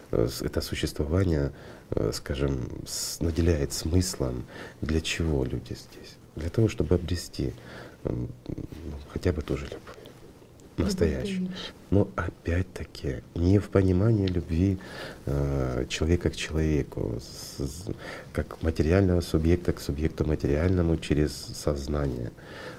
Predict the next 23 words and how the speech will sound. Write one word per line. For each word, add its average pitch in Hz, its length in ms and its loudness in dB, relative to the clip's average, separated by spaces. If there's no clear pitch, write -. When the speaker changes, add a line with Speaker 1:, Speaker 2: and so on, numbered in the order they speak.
Speaker 1:
Сознание 131 420 4
иллюзию 78 320 4
создаст, - 540 -4
которая 92 300 4
очень 101 320 0
быстро 78 340 0
исчезнет - 460 -2
и - 20 2
разрушится. - 640 -6
Как - 120 -4
мы 76 120 0
уже 71 160 2
говорили, 71 360 0
сказка - 380 0
заканчивается - 600 -2
свадьбой, - 500 -8
потом 82 240 0
начинается - 580 -4
реально. - 240 -6
Начинаются 90 480 2
приспособленческие 80 1000 2
какие-то 80 460 -2
там, 76 260 -4